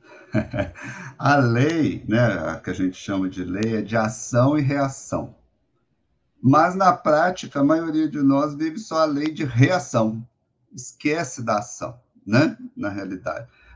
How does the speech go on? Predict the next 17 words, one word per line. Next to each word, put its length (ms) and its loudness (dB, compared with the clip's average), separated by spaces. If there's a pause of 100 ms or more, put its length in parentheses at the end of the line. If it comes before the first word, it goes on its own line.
As 100 -10
pessoas, 580 -4
muitas 320 -6
vezes, 160 -8
falam 140 -4
assim, 160 -6
"Ah, 100 0
é 60 0
karma." 880 0 (640)
Quando, 560 0
é, 160 2
pensando 840 -2
no 160 0
que 100 -6
está 300 -2
acontecendo, 1300 -4 (200)
de, 120 -6